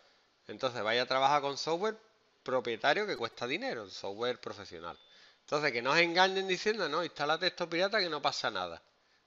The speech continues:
Yo trabajo en una empresa constructora, teníamos que usar programas.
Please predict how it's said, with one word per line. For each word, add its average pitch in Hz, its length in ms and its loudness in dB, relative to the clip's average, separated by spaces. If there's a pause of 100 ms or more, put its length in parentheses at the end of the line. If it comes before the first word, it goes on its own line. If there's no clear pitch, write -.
(100)
Yo 101 120 -6
trabajo 113 280 -4
en 123 60 -4
una 120 100 -4
empresa 123 280 -6
constructora, 220 720 0 (840)
teníamos 170 420 2
que - 140 0
usar 190 260 2
programas. 147 500 4